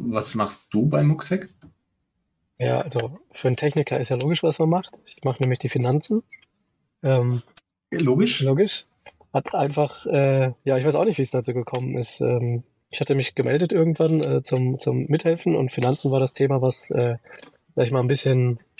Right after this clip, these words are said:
Speaker 2: ja, unbeliebt ist vielleicht. Und das war dann gerade frei, es wurde gerade Nachfolger gesucht und dann habe ich's mir geschnappt. Äh, aber auch mit dem Hintergedanken, dass ich vorher im,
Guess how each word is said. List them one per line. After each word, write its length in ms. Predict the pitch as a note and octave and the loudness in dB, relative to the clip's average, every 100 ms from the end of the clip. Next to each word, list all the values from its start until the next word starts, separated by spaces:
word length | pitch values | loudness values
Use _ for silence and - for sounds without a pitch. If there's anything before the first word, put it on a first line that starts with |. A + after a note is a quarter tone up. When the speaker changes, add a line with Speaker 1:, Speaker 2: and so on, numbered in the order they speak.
| - _ _ _ _ | -20 _ _ _ _
Speaker 2:
ja, 140 | B2+ A#2+ | 0 2
unbeliebt 560 | D3 E3 G3 G3+ G#3+ | 4 4 4 4 4
ist 140 | G3+ G3 | 2 0
vielleicht. 480 | - F3+ G#3 - - - - - _ | 2 2 2 -2 -14 -20 -20 -20 _
Und 100 | - | -2
das 140 | B2+ - | 0 0
war 60 | |
dann 120 | C3 | 0
gerade 200 | B2+ C3 | 2 0
frei, 280 | C3 - D3+ | 0 2 4
es 160 | G3 - | 4 2
wurde 160 | D3 | -2
gerade 240 | C#3 C3+ B2+ | 0 0 2
Nachfolger 440 | C3 - E3+ E3 | 0 2 2 4
gesucht 300 | D#3 D3+ E3 | 4 2 0
und 80 | C#3 | 0
dann 80 | C3 | 0
habe 100 | C#3+ | 0
ich's 120 | C3 | 2
mir 240 | D3 C3+ - - - _ _ - | 2 0 -2 -14 -20 _ _ -6
geschnappt. 520 | C3 - A#2+ - - | -4 0 -2 -4 -4
Äh, 280 | B2+ A#2+ A#2 | 0 0 0
aber 180 | C#3+ C3 | 0 0
auch 140 | C#3 - | 2 0
mit 100 | D3+ | 2
dem 100 | C#3+ | 2
Hintergedanken, 540 | D#3+ C#3+ C#3 C#3+ C#3 | 4 4 4 2 2
dass 140 | C3+ | -2
ich 80 | C3 | -2
vorher 280 | - C3 C3+ | 0 2 2
im, 440 | A#2+ A#2+ A#2 - | 2 0 -4 -8